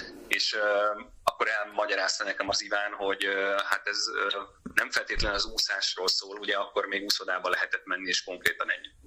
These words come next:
úszásos vállalás, ö, volt, amit a Márk teljesített, hanem magáról az adománygyűjtésről, és aztán, ö, idei évben Iván megkérdezte, hogy, hogy lenne-e kedvem. Hát ezen azért ugye kicsit elgondolkodtam,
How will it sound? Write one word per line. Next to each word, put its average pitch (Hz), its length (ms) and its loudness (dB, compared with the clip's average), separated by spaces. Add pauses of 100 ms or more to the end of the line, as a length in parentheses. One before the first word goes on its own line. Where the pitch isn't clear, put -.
(280)
úszásos - 540 0
vállalás, 87 640 -2
ö, 90 40 0 (540)
volt, 90 280 -2
amit 87 180 0
a 85 40 -2
Márk 85 280 0
teljesített, - 720 -2 (360)
hanem 123 220 2
magáról 92 420 0
az 95 100 2
adománygyűjtésről, 101 1200 0
és - 160 2
aztán, 135 460 -2 (300)
ö, 117 260 0 (160)
idei 120 300 -2
évben 104 520 -2
Iván 101 280 0
megkérdezte, 95 540 -2
hogy, 95 200 -2 (240)
hogy 104 120 2
lenne-e 95 380 0
kedvem. 101 460 2
Hát 135 200 2
ezen 113 180 -4
azért 104 240 2
ugye 98 140 -2
kicsit - 280 0
elgondolkodtam, 90 960 0